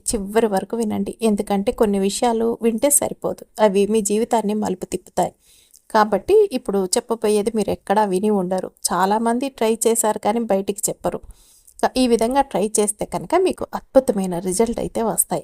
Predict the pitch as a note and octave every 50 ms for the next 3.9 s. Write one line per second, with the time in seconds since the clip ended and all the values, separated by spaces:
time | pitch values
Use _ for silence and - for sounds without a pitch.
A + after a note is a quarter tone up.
0 | - A3+ A3+ A#3 A3+ G#3 - G3+ G#3 G3+ - - G#3+ G#3 F#3+ F#3 F3+ F3+ F3+ -
1 | - - - _ - F#3 F3+ F3 F3 F3 F#3 B3 E4+ F4 D#4 A#3+ G#3 G3 G3+ G3
2 | G3 A3+ A#3+ - - B3+ A#3 - - G3 F#3+ F3 - - G3+ F#3 G#3 G3+ A#3 A#3
3 | - G3+ F#3 F#3 F#3+ G3 G3+ F#3 F#3+ F#3+ F3+ - - G#3 G3 G3 F3+